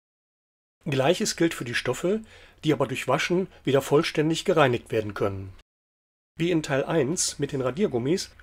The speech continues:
wollte ich mir auch bei den Filzen vergleichbare Produkte aus dem Haushaltsbereich anschauen.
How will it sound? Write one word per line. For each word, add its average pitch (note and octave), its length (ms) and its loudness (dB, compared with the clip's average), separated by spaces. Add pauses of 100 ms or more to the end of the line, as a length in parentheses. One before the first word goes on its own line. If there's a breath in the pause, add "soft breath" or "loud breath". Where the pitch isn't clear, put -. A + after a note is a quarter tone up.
(140)
wollte D3+ 240 4
ich - 100 -10
mir D#3+ 140 0
auch F3 100 -4
bei D3 140 0
den C3 120 -4
Filzen G3+ 600 -2 (160 loud breath)
vergleichbare D#3 640 -2
Produkte C#3 520 -2
aus - 120 -4
dem B2 160 -8
Haushaltsbereich C#3 760 0
anschauen. G#2 500 -4